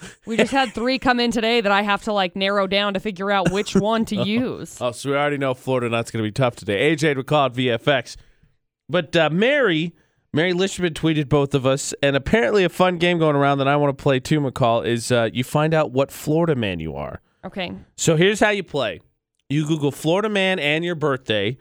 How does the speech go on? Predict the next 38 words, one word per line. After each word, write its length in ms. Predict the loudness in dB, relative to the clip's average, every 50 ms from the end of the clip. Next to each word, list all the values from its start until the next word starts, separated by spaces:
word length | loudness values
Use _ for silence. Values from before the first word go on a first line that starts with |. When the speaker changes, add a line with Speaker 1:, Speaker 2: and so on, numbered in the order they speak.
| -14 _ _ _ _ -2
Speaker 2:
and 120 | -2 2 2
whatever 240 | 2 2 2 -2
story 300 | -2 -2 0 0 0 0 0
you 40 | -2
get 160 | -2 -2 -2
is 80 | -2
what 140 | -4 -6 -6
Florida 280 | -4 -2 0 0 0 0
man 160 | -2 -4 -4
you 100 | -4 -4
are. 80 | -4 -4
So 160 | -2 -4 -2
for 100 | 0 0 0
Mary, 340 | 2 2 2 2 2 0 0
she's 280 | -2 -4 -6 -6 -6 -10 _ _
Florida 360 | -4 0 2 2 2 2 2
man 260 | 2 2 2 2 0
sends 420 | 0 0 0 2 2 2 0 -2 -2
pipe 340 | 0 2 2 2 2 0
bombs 340 | 0 0 0 0 0 -2 -6 -8
to 100 | -8 -2
president. 520 | 0 0 0 0 -2 -6 -12 -12 -16 _ _ _ _ _ _ _ -6
That's 180 | -6 -6 -6 -4
hers, 340 | -4 -4 -4 -6 -10 -10 -8
right? 200 | -8 -8 -8 -10 _ _ _ _ _ _ -14 -6
Speaker 1:
Okay. 280 | -4 -2 -2 -2 -4 -6 -6 -8
Speaker 2:
So 80 | -12 -14
if 120 | -12 -14
I 40 | -12
type 320 | -6 -2 -2 -2 -2 -2
in 260 | -4 -4 -4 -6 -10 -12 _ _ _ _ _ _
Florida 280 | -4 -2 -2 -2 -2 -2
man 180 | -2 -2 -2
and 80 | -2 -2
my 80 | -2 -2
birthday 360 | -2 -4 -4 -2 -2 -2 -2
into 120 | -2 -4
Google, 400 | -6 -6 -6 -4 -6 -6 -8 -8